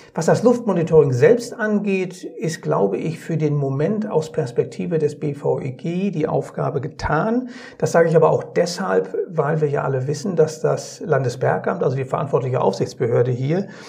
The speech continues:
den Auftrag der Landesregierung bekommen hat, ein sehr umfangreiches Luftmonitoring bezüglich unserer Industrie durchzuführen.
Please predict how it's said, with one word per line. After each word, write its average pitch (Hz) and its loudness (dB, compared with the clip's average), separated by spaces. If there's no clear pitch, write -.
den 147 0
Auftrag 151 2
der 139 4
Landesregierung 143 2
bekommen 160 0
hat, 156 -2
ein 139 -2
sehr 151 6
umfangreiches 139 0
Luftmonitoring 135 0
bezüglich 143 -4
unserer 147 4
Industrie 131 2
durchzuführen. 156 0